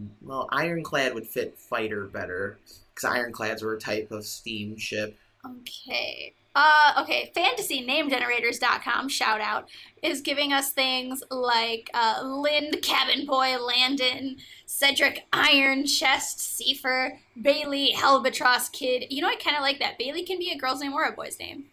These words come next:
Speaker 1: And I, I like albatross. It's like a seabird.
Speaker 2: Yeah. And we will eventually get to fly, so it makes sense.
Speaker 1: Ayo.
Speaker 2: Ayo.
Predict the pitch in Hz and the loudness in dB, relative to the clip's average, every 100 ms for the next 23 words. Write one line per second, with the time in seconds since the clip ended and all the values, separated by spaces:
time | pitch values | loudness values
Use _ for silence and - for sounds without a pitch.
0 | _ - 139 139 143 147 135 - 135 143 | _ -8 0 4 4 2 -4 0 2 4
1 | 165 - 143 131 127 127 139 120 139 127 | 2 -2 2 2 2 -2 0 0 0 -4
2 | 135 147 - 147 123 120 135 165 - 508 | -6 -6 -6 -6 -4 -2 -2 -4 0 4
3 | 508 254 226 277 - _ _ - 294 349 | 4 4 -2 -8 -16 _ _ -2 2 4
4 | 349 320 330 330 359 302 294 320 277 262 | 2 0 0 2 2 4 4 4 0 -2
5 | 277 180 294 - 269 277 220 214 - 381 | -2 -4 -4 0 4 4 4 2 4 6
6 | 269 220 226 208 - - 202 - - _ | 6 4 0 -2 2 2 0 -6 -12 _
7 | _ 127 131 - 233 - 208 104 311 330 | _ 2 4 2 0 -2 -2 4 8 8
8 | 277 233 214 214 208 262 | 8 4 0 0 -2 -4